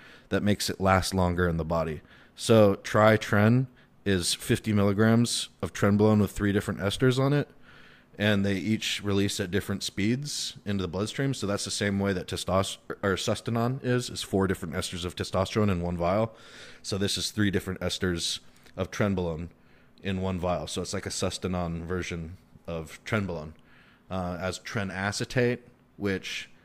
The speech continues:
comes on really quick, and then it has tren enanthate, which is like testananthate, you know, comes on after a couple weeks.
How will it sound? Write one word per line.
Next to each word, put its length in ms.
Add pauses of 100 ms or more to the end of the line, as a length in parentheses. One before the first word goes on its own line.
(460)
comes 260
on 180
really 260
quick, 440 (560)
and 200
then 140
it 80
has 520 (360)
tren 560
enanthate, 640 (500)
which 560
is 160
like 240
testananthate, 720
you 60
know, 220 (140)
comes 260
on 280 (600)
after 200
a 40
couple 300
weeks. 460